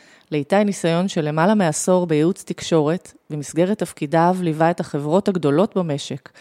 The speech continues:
מוסדות להשכלה גבוהה וכן ארגוני מגזר שלישי. איתי בן ארבעים, נשוי לטלי ואף לשתי בנות. הם גרים בפתח תקווה וממש בקרוב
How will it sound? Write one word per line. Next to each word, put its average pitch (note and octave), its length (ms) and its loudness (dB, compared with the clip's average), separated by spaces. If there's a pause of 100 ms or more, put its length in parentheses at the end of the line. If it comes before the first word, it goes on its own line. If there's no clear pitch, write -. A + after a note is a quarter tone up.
(400)
מוסדות E3+ 380 -4
להשכלה E3 440 0
גבוהה E3 520 0
וכן F3 280 -6
ארגוני D#3+ 420 -2
מגזר D3+ 380 -2
שלישי. D3 460 -4 (840)
איתי F#3+ 320 0
בן G3 140 2
ארבעים, F3+ 580 0
נשוי E3+ 360 0
לטלי F3+ 680 0
ואף D3 320 -2
לשתי D#3 300 -2
בנות. D3 560 -2 (500)
הם E3 140 -2
גרים D#3 240 2
בפתח F3+ 340 -2
תקווה G#3+ 520 0
וממש D3+ 500 -2
בקרוב F3 600 0